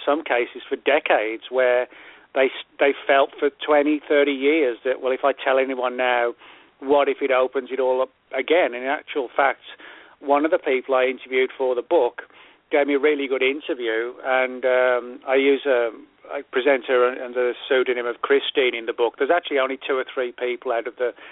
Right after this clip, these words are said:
thirty-five or six mentioned in the book who are under pseudonyms, and Christine was one of them. And just after the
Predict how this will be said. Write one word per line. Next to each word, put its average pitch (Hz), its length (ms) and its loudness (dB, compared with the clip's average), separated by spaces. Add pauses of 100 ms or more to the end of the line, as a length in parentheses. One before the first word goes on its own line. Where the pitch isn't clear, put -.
(360)
thirty-five 127 640 2
or 120 160 0 (140)
six 120 240 -6 (440)
mentioned 123 420 -2
in 139 120 0
the 147 80 0
book 107 340 -6 (360)
who 135 260 4
are 120 360 4
under 120 220 -4 (100)
pseudonyms, 113 560 -2
and 120 140 -10
Christine 127 440 -4
was 117 140 -14
one 131 220 2
of 120 120 -2
them. 107 220 -10 (500)
And 131 380 0 (180)
just 156 220 0
after 143 260 -2
the 131 100 -10